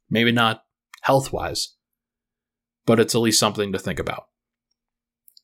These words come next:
Let's take a break. When we come back, we are going to touch on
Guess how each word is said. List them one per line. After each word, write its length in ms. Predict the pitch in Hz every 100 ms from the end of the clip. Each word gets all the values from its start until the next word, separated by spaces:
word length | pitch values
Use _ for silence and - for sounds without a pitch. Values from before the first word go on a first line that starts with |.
| _ _ _ _
Let's 100 | -
take 160 | - 135
a 20 |
break. 240 | 151 151 - _ _ _ - - - - _ -
When 140 | 127
we 100 | 123
come 220 | 131 139
back, 260 | 135 131 131
we 120 | 131
are 80 | 127
going 400 | 117 123 135 135
to 120 | 135
touch 380 | 135 - 110 - -
on 380 | 117 113 110